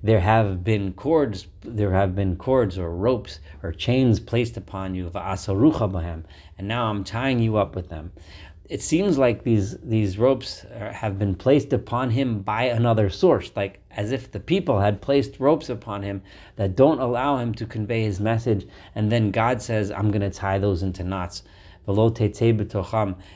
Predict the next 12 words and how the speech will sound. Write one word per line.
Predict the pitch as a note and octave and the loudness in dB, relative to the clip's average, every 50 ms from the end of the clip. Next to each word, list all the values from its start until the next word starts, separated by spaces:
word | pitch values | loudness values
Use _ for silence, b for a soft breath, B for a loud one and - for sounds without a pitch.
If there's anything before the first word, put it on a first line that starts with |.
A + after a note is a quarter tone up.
| B B | B B
and | G2+ G2 | -8 -6
you | G2+ G2+ | -4 -2
will | G2+ G2 G2+ | 0 0 2
not | A2 G#2+ - - | 2 2 2 2
be | B2 A2+ | 2 2
able | G#2+ G2+ F#2+ G2+ | 2 4 2 0
to | F2 G2 | -2 -2
go | G2+ G2+ F#2 G2+ | -2 0 2 4
out | A2+ C#3 C#3+ | 4 4 4
among | B2 A2 G2+ F#2 F#2 F2 | 2 0 -2 -4 -4 -6
the | E2 D#2+ | -8 -12
people | - - G2 E2 - D2+ C2+ B1+ | -14 -14 -18 -16 -14 -16 -16 -16